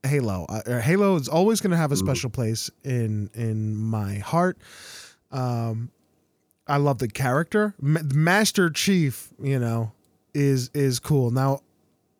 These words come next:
Speaker 1: I want to see a good game. The trailer looked cool. Hopefully,
Speaker 2: Mm-hmm.
Speaker 1: it'll be as, it'll measure up to at least a portion of the hype, you know.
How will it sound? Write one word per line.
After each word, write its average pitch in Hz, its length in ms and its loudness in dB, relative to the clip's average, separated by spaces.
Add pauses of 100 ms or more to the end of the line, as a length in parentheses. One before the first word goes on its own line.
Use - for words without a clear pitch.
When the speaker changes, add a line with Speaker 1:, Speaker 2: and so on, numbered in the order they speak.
(120)
Speaker 1:
I 147 140 2
want 190 340 4
to 196 100 2
see 185 500 2 (120)
a 151 100 0
good 143 300 0
game. 123 480 0
The 131 120 -4
trailer 180 500 2
looked 165 340 0
cool. 143 460 2 (1000)
Hopefully, 180 680 2 (140)
Speaker 2:
Mm-hmm. 143 100 -12 (160)
Speaker 1:
it'll 151 240 2
be 135 400 2
as, 127 400 0 (340)
it'll 139 160 0
measure 127 440 0
up 123 180 -2
to 135 160 0
at 110 80 -4
least 123 180 -2
a 123 60 -4
portion 113 480 -4
of 95 100 -8
the 98 100 -8
hype, 87 360 -10 (220)
you 117 140 -6
know. 104 200 -6